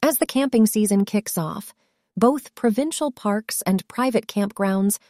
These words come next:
are gearing up to provide memorable outdoor experiences for guests exploring the natural beauty of Saskatchewan.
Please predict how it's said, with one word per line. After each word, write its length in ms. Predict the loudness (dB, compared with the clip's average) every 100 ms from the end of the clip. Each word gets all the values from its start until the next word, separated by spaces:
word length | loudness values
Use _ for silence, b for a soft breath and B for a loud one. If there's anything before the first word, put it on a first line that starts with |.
| 0
are 80 | 0
gearing 420 | 2 -2 0 2
up 220 | 2 2 -4
to 100 | -2
provide 540 | -2 0 0 0 2
memorable 640 | 4 6 6 4 4 2 4
outdoor 540 | 2 2 2 4 4
experiences 960 | 0 -2 2 2 4 2 0 -2 -2 -2
for 140 | 0
guests 520 | 2 2 2 -4 -2
exploring 600 | -4 -4 0 4 6 6
the 100 | 6
natural 580 | 6 4 2 0 0 2
beauty 460 | 2 0 -2 -2 -2
of 140 | -2
Saskatchewan. 880 | 0 -2 -2 -2 -4 -4 -6 -4 -4